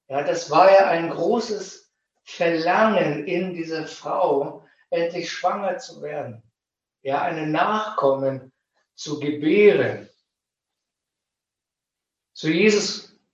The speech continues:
sagte ihr damit, „Ich weiß, du hast in dir ein großes Verlangen, du hast in dir einen großen Wunsch. Und jetzt bin ich hier als Gott im Fleisch,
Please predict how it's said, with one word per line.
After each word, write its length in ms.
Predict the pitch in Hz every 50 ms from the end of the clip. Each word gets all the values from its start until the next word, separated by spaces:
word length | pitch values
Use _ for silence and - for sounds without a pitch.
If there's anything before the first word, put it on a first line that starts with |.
| _
sagte 560 | _ - 135 151 175 220 247 247 247 - 165 170
ihr 260 | - 139 151 151 147
damit, 800 | 147 - 170 196 202 190 165 165 180 - - - - - - - _ _ _ _ _ _
„Ich 240 | - - - - 135
weiß, 540 | 143 147 165 180 196 220 214 220 - - -
du 260 | 170 151 151 147 131
hast 640 | 143 170 190 196 - - - - - - - _ -
in 380 | 196 180 180 190 190 190 185
dir 600 | 170 170 175 160 147 139 135 135 135 135 - - - - _ _ _
ein 320 | - 139 139 143 143 143 139
großes 640 | 135 135 143 156 175 180 180 170 165 151 - -
Verlangen, 500 | - 147 143 143 147 151 147 139 135 123
du 180 | 123 120 113 120
hast 400 | 135 160 180 180 - - - 220
in 280 | 180 160 156 156 139
dir 560 | 151 156 165 156 147 131 127 127 127 - - - _ _ _ _ _
einen 300 | 147 139 135 139 135 135
großen 800 | 131 127 135 139 147 151 151 - 160 151 151 147 147 - - - _ _ _ _ _
Wunsch. 560 | 117 107 120 143 156 165 147 123 - - -
Und 260 | - - 123 - - _
jetzt 800 | - 127 123 143 160 190 - - - - - _ - - - _ _
bin 380 | 139 120 113 151 151 151 - -
ich 280 | 220 208 208 208 -
hier 500 | - - - - 175 170 151 143 147 143
als 320 | 139 139 135 - - _ 123
Gott 460 | - 147 160 - - - - - -
im 240 | - 165 160 170 175
Fleisch, 880 | - - - 170 - - 143 139 139 143 147 - - - - - _